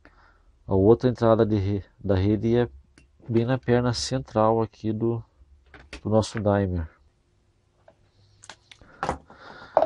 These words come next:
Agora eu vou passar a tomada por entre o nosso, o corpo, né, do, do nosso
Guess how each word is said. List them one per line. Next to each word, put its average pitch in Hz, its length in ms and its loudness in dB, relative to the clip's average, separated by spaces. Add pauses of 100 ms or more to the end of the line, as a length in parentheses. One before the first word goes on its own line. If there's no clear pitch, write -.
(680)
Agora 101 200 2
eu 101 80 4
vou 104 80 2
passar - 300 -2
a - 40 -6
tomada 101 560 0 (480)
por 101 180 0
entre 95 420 -4 (1080)
o 117 60 -6
nosso, 104 420 0 (1300)
o 117 120 -8
corpo, 123 500 4
né, 117 100 -2
do, - 1900 -8
do 110 80 2
nosso 104 520 -2